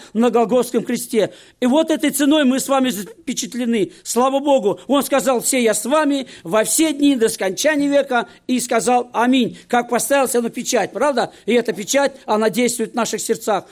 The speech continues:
Эта печать, она на, на, на нас сегодня действует. Почему? Потому что мы сегодня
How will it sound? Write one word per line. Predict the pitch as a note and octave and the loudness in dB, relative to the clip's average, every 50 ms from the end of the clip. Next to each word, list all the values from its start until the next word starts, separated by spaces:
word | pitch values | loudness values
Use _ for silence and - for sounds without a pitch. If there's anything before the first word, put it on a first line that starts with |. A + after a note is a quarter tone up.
| - - | -4 -2
Эта | - A3+ A3 A3+ | 0 0 0 -2
печать, | F3+ F#3 A3 - - C#4 C#4+ C4+ C#4 - - - | -6 -8 -6 -2 0 0 0 0 -2 -8 -8 -4
она | - G#3+ A#3 A#3+ A#3 A#3 - - - _ - | 0 0 2 2 2 0 -2 -4 -10 _ -4
на, | F#3+ G#3 | -2 0
на, | A#3+ B3+ C4+ B3+ - - | 2 2 2 0 0 -2
на | G3 G3+ G#3+ | -2 0 2
нас | B3+ C4 B3+ A#3+ - | 2 2 0 0 0
сегодня | - A#3+ A#3+ B3 A3 A3+ A3+ | 0 0 0 0 0 -2 -2
действует. | F3+ C4 C4 - - - - | -2 0 -2 -2 -2 -6 -8
Почему? | - B3 - - C#4+ C#4+ C#4 A3 - - - - | -8 -6 -4 -2 -2 0 0 -2 -4 -6 -8 -8
Потому | G#3+ G3+ - G#3+ A3 G#3+ | -4 -2 0 0 0 -2
что | F3+ - - G#3 | -2 -4 -4 -2
мы | G3 D4 C4+ | 0 0 0
сегодня | - - C4+ B3+ B3+ A#3+ G#3 A3 F#3+ | 0 0 0 0 0 0 0 -2 -2